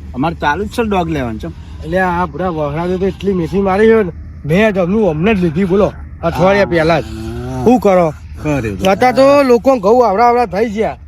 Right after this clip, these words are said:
Speaker 2: અને હજુ તો આપણે વાવેતર ય નહીં કર્યું, બોલો.
Speaker 1: એ વાત સાચી.
Speaker 2: શું કરવાનું આપણે?
Speaker 1: આમાં તમારે તે વિચારો, કરી નાખો, ઘઉં બહુ કરી નાખો.
Speaker 2: ખેડૂતોનો બધી સાઈડે મરો હો,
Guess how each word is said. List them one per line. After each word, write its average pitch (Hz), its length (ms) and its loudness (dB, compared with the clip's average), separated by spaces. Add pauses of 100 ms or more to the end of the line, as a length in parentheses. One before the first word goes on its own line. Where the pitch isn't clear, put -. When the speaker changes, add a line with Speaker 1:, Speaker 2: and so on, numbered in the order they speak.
(160)
Speaker 2:
અને 226 160 0
હજુ 190 160 -2
તો 240 80 0
આપણે 233 200 0
વાવેતર 233 540 2
ય 240 60 2
નહીં 220 140 0
કર્યું, 180 280 -2
બોલો. 185 260 0 (640)
Speaker 1:
એ - 140 -14
વાત - 100 -14
સાચી. 151 280 -14
Speaker 2:
શું 220 160 -2
કરવાનું 185 440 2
આપણે? 143 200 -6 (680)
Speaker 1:
આમાં 143 200 -8 (120)
તમારે 151 320 -4
તે 190 120 -2
વિચારો, 220 420 2 (120)
કરી 220 120 2
નાખો, 262 280 2
ઘઉં 196 240 2
બહુ 226 120 4
કરી 247 140 -2
નાખો. 269 240 0 (1800)
Speaker 2:
ખેડૂતોનો 233 480 2
બધી 170 220 -4
સાઈડે 226 280 0
મરો 233 300 4
હો, 202 200 2